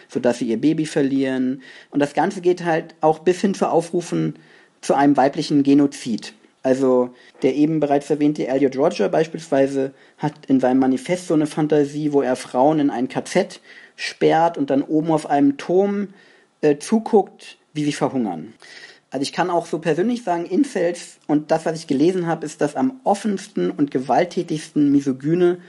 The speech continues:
von allem, was ich kenne. Also Gewalt wird in der Incel-Szene nicht nur geduldet, sondern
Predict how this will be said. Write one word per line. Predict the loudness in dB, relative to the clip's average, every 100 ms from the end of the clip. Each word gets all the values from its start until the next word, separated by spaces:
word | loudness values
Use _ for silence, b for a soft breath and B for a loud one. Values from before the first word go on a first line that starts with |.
| B B
von | -4 -2 -2
allem, | 2 2 2
was | 0 -4
ich | -8 -6
kenne. | 0 2 2 2 -4 B B B B B B _ _
Also | -2 0
Gewalt | 2 4 4 2
wird | -2
in | 0
der | 0
Incel-Szene | -2 -2 -4 -2 0 2
nicht | 0 0
nur | 0
geduldet, | 2 4 4 2 0
sondern | 2 2 0